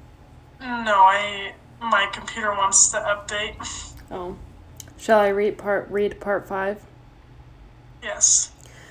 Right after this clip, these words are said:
Speaker 2: In part five, we learn the real story from Alicia's diary. Theo went to Gabriel's house to show that a dirtbag, what a dirtbag Gabriel was.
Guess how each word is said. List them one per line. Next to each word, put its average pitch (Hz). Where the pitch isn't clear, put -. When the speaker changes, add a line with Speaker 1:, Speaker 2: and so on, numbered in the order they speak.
Speaker 2:
In 311
part 220
five, 208
we 220
learn 214
the 233
real 208
story 202
from 202
Alicia's 190
diary. 175
Theo 226
went 247
to 247
Gabriel's 196
house 196
to 202
show 196
that 180
a -
dirtbag, 202
what 240
a 190
dirtbag 185
Gabriel 170
was. 160